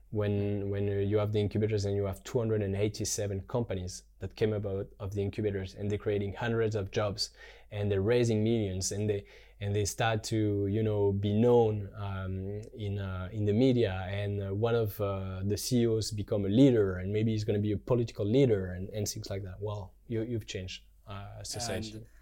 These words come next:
Speaker 2: and I've always believed, and that's from my grandfather, may he rest in peace, he always said, "If you change one life, you've done a good job, and you can
Speaker 1: Exactly.
Speaker 2: just rest."
Speaker 1: Mm.
Speaker 2: Uh, and I've always believed in that
Speaker 1: Mm.
Speaker 2: mantra, and, uh,
Speaker 1: Mm.
Speaker 2: but I guess, yeah,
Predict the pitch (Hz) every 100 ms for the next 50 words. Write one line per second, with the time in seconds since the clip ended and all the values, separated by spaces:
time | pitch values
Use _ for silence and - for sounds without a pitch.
0 | - 127 131 143 143 127 123 123 120 110
1 | 107 107 107 - - 101 101 98 101 101
2 | 98 107 101 104 98 98 101 104 110 113
3 | 104 117 110 - 117 113 117 110 - 110
4 | 107 - - - - 110 117 139 131 123
5 | 120 107 101 104 - 92 98 92 90 -
6 | - 87 90 90 104 98 98 92 95 -
7 | 92 - - - - 113 98 - - 101
8 | 98 104 98 98 98 110 110 101 98 98
9 | 95 95 92 92 - - - 110 98 95
10 | 92 92 90 87 87 87 90 87 - -
11 | - - - - - 123 117 - 101 98
12 | 101 101 101 - 101